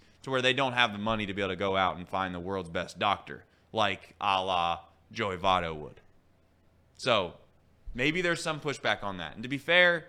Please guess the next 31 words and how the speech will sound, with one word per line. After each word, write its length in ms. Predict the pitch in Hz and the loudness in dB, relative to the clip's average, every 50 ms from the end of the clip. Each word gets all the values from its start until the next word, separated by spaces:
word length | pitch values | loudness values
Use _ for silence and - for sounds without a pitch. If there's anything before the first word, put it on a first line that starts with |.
| - - - _ | -18 -20 -20 _
to 60 | - | -12
say, 140 | - - 151 | -4 -2 -2
put 160 | 139 139 165 | -2 -2 -2
my 120 | 147 143 139 | -2 0 0
hand 180 | 143 147 143 | 0 0 0
up 100 | 139 127 | 0 -2
in 60 | 131 131 | -2 -4
the 140 | 127 127 | -2 0
air, 200 | 127 123 120 113 - - - - - - | 2 2 0 -2 -4 -10 -14 -16 -16 -12
I've 80 | 135 135 | -2 0
not 180 | 143 143 135 | 0 0 2
done 140 | 143 139 123 | 0 -2 -2
a 40 | 113 | -2
ton 220 | 117 123 131 131 | -6 -10 -10 -8
of 100 | 127 117 | -8 -6
research 560 | 117 120 123 - - 110 101 98 90 - - - _ _ _ _ - | -6 -6 -6 -6 -4 -4 -4 -4 -6 -10 -16 -18 _ _ _ _ -6
on 180 | 101 107 104 101 | -4 -4 -2 0
whether 240 | 107 117 113 113 | 0 2 2 2
or 20 | 110 | 0
not 360 | 107 104 101 101 95 - - _ _ | 2 2 2 0 0 -4 -12 _ _
other 300 | 98 117 127 123 127 120 | 0 2 2 2 2 2
organizations 680 | 120 117 113 107 107 101 101 104 104 95 95 95 92 | 2 2 0 -2 -4 -4 -2 -2 -2 -2 -6 -10 -8
have 160 | 104 104 87 | -8 -8 -8
the 60 | 85 92 | -6 -8
same 260 | - 107 107 104 98 | -8 -6 -6 -6 -6
issues 300 | 101 92 - 98 92 87 | -8 -8 -8 -8 -8 -8
as 80 | 87 | -10
the 80 | 80 82 | -8 -8
Cincinnati 400 | 92 98 92 - - 87 82 85 | -8 -8 -8 -8 -8 -8 -8 -6
Reds. 400 | 82 85 - - - - - - - - _ _ _ _ _ _ _ _ _ _ _ | -6 -8 -8 -10 -12 -16 -18 -18 -20 -20 _ _ _ _ _ _ _ _ _ _ _
So 320 | - - 92 87 82 76 | -8 -4 -4 -4 -4 -6